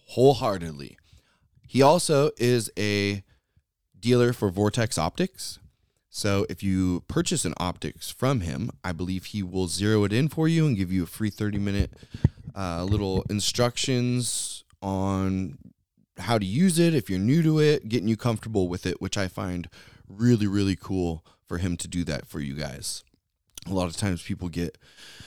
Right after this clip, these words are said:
new glass and they don't know how to use it. They're not comfortable with it. It doesn't make sense. They can't zero it in. And Tobin's out there kicking ass doing that for you guys. So make sure to go over to his website.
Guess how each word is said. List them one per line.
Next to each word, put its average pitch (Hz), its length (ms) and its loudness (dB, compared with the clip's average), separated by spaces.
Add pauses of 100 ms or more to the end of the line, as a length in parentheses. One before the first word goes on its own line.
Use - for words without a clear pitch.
(220)
new 127 180 6
glass 127 640 2
and 107 360 2
they 104 120 2
don't 95 200 0
know 98 160 0
how 95 280 -2
to - 160 -6
use 139 320 2
it. 143 200 4
They're 98 100 0
not 90 220 -4
comfortable 123 480 0
with 113 200 0
it. 110 200 2
It 85 60 -6
doesn't 90 260 -6
make 80 180 -6
sense. 107 460 0
They 85 140 -4
can't 85 280 -4
zero 85 320 -6
it 80 80 -8
in. 98 400 -2 (420)
And 80 380 -4 (760)
Tobin's 113 320 2
out 101 200 0
there 98 140 2
kicking 92 320 -2
ass 92 240 0
doing 92 280 -2
that - 160 -8
for 92 180 -2
you 85 100 0
guys. 76 300 -6
So 85 340 -2 (480)
make 110 160 -2
sure 143 160 2
to 131 80 0
go 131 200 8
over 127 120 2
to 120 120 2
his 135 440 4 (800)
website. 196 420 4